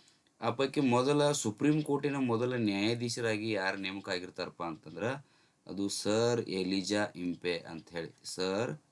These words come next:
ಎಲಿಜಾ ಇಂಪೆ ಅನ್ನೋವರನ್ನ ಸುಪ್ರೀಂ ಕೋರ್ಟಿನ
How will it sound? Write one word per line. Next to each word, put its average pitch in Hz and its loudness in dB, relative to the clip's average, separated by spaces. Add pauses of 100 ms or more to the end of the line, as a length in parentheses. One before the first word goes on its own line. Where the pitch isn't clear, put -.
(1600)
ಎಲಿಜಾ 95 2 (960)
ಇಂಪೆ 107 2
ಅನ್ನೋವರನ್ನ 90 0 (840)
ಸುಪ್ರೀಂ 143 0
ಕೋರ್ಟಿನ 107 0